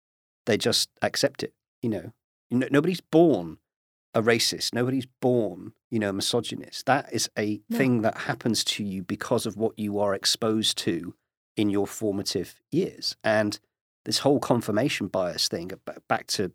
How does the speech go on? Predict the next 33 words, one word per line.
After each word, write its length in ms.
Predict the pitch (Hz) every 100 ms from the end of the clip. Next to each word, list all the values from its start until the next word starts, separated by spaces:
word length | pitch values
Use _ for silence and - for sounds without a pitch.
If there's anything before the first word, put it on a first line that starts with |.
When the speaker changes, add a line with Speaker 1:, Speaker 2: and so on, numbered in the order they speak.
| -
Speaker 1:
social 340 | - 101 -
media, 320 | 95 156 143 85
if 140 | -
you 120 | 135 127
only 320 | 135 160 151
surround 460 | - 117 123 139
yourself 500 | 107 92 101 87 - - _ _ _ _ _
with 180 | 107 -
people 340 | 117 98 117
that 260 | 101 101 90 _ _ -
reinforce 1160 | 87 107 120 101 95 - 139 127 98 98 - -
these 220 | 98 90
views, 380 | 104 143 90 -
that's 320 | 117 - -
the 120 | - 110
only 240 | 131 107
view 260 | 90 98 95
that 160 | 90 101
you 140 | 104
will 160 | 95 92
have, 360 | - - - -
which 200 | - -
is 120 | -
why 280 | 113 107 104 _ _ _ _ -
I 80 | 107
think 160 | 113
it's 140 | 104 -
incumbent 360 | 90 127 127 101
on 140 | 101
all 160 | 131 151
of 100 | -
us 160 | -
to 200 | - 98